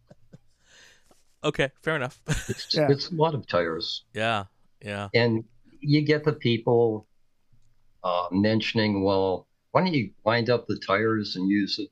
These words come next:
Speaker 2: for a recreational running track or something like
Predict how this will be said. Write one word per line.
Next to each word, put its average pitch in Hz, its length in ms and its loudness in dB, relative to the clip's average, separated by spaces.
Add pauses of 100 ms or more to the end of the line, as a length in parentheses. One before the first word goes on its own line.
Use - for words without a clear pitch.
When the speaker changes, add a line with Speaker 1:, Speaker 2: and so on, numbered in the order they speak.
Speaker 2:
for 98 260 2
a 90 180 -2 (100)
recreational 95 1160 0 (340)
running 98 560 0
track 92 520 -2
or 90 100 -10
something 90 460 -4
like 87 260 -2